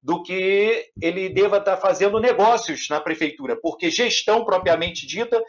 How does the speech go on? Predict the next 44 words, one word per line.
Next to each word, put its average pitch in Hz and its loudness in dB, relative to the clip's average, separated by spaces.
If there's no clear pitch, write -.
para 202 2
a 214 6
educação 196 2
não 220 2
existe. 175 -4
Não 185 4
existe. 147 -4
Porque 160 0
o 208 6
secretário 214 4
de 190 -4
Educação, 202 2
interinamente, 190 -2
já 165 4
há 151 -6
quase 190 2
um 165 0
ano 185 2
ou 156 4
mais 190 2
de 160 -4
um 156 0
ano, 247 0
é 247 4
o 247 4
próprio 233 2
irmão 208 0
dele, 226 2
que 220 -2
é 214 2
detentor 202 0
de 196 -4
nove 196 2
pastas 170 0
dentro 165 -4
da 160 0
cidade, 131 -2
ou 165 -2
seja, 110 -8
é 147 0
secretário 190 0
de 220 -4
nove 196 2
pastas. 117 -2